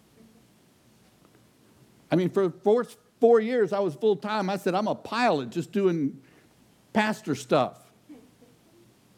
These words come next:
I just hadn't gotten around to getting back to flying yet. It's been, like, twenty-eight years. Because I'm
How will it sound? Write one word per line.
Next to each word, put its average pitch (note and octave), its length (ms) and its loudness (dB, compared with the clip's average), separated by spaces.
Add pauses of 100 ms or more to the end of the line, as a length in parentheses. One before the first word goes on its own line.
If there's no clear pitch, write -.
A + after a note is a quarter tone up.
(1040)
I G#3 120 2
just A3+ 140 -2
hadn't A3 240 -2
gotten G#3 240 0
around G#3 260 -4
to G3 60 -4
getting G3+ 200 0
back G#3+ 220 0
to G#3 60 -2
flying A#3 380 0
yet. C3+ 100 2
It's A2+ 80 -4
been, F#3+ 140 -4
like, F#3 240 -4
twenty-eight G3 480 -2
years. G3+ 560 -2 (1600)
Because G3+ 300 2
I'm G#3+ 300 -2